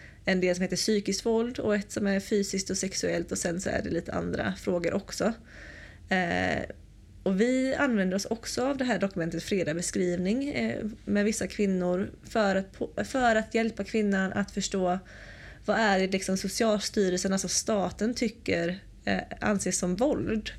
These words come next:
För det kan vara svårt, eh, att själv liksom definiera vad som är våld av det som man har upplevt. Och det kan bli väldigt då konkret att, eh, "Jo, men det här har jag varit med om, det här har jag varit med om, det här har jag varit med om. Oj, herregud,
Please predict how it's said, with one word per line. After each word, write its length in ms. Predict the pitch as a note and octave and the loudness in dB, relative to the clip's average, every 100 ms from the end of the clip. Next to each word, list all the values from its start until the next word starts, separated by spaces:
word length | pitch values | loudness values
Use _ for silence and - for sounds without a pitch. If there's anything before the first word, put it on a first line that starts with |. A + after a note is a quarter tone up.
| - - - - - | -14 -14 -14 -12 -2
För 60 | |
det 80 | G3 | 0
kan 160 | G3+ G3+ | 2 2
vara 80 | G3+ | 2
svårt, 260 | - G3+ - - - | 2 2 0 -4 -6
eh, 160 | - - | -4 -2
att 100 | - | -2
själv 300 | - C4+ C#4 | 0 2 4
liksom 260 | G#3 F#3+ F#3+ | 2 2 2
definiera 680 | F#3+ - G3 F#3+ E3+ E3 F#3 | 0 2 2 2 2 2 2
vad 160 | F#3+ | 0
som 120 | - G3+ | -2 -2
är 240 | B3+ C#4+ | 0 2
våld 280 | A#3 F#3+ F#3 | 2 2 2
av 100 | F3+ | 0
det 100 | F3 | 0
som 100 | F3 | 0
man 120 | F3+ | 0
har 80 | F3 | 0
upplevt. 640 | A3+ - G#3+ C#4+ E3+ - | 0 -2 0 0 0 -2
Och 80 | - | -2
det 80 | F#3+ | -2
kan 160 | G3+ | 0
bli 100 | F#3+ | 2
väldigt 240 | F#3 F3+ F3+ | 2 0 0
då 240 | F3+ F3+ F#3 - - - | 2 2 -2 -12 -20 -6
konkret 520 | - G#3 C4 D4 - | 0 2 4 2 2
att, 220 | F3 F#3+ - | 0 -2 0
eh, 180 | F3+ | 0
"Jo, 140 | F3+ F#3 | 2 2
men 100 | F3 | 0
det 60 | |
här 140 | E3+ A3+ | 0 2
har 60 | |
jag 120 | E4 D#4 | 2 0
varit 120 | - | 0
med 220 | C4 B3 | 0 0
om, 80 | B3 | 2
det 80 | G#3 | 2
här 100 | F#3+ | 4
har 60 | |
jag 80 | A3 | 2
varit 120 | A3+ | 2
med 200 | G#3+ G#3 | 2 2
om, 80 | G3+ | 2
det 60 | G3 | 2
här 100 | F#3+ | 4
har 80 | |
jag 80 | G3 | 4
varit 160 | G3 G3 | 2 2
med 160 | F#3 | 0
om. 60 | F3+ | 0
Oj, 180 | G#3 C#4 | 2 2
herregud, 760 | G#3 A#3+ F#3+ F3+ A3 C4 G3+ | 2 0 0 0 0 0 0